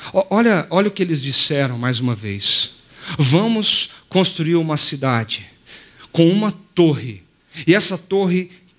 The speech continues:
alcance os céus." Pra nós parece uma expressão, é, muito simples.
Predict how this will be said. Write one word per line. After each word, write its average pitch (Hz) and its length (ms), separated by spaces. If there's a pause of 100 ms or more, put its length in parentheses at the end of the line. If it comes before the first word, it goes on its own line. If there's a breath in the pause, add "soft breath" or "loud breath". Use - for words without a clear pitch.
(120)
alcance 220 1040 (280 soft breath)
os 190 140
céus." - 880 (380 loud breath)
Pra 190 140
nós 240 220
parece 208 360
uma 202 100
expressão, 175 760 (560 soft breath)
é, 175 360 (500)
muito 262 240
simples. - 960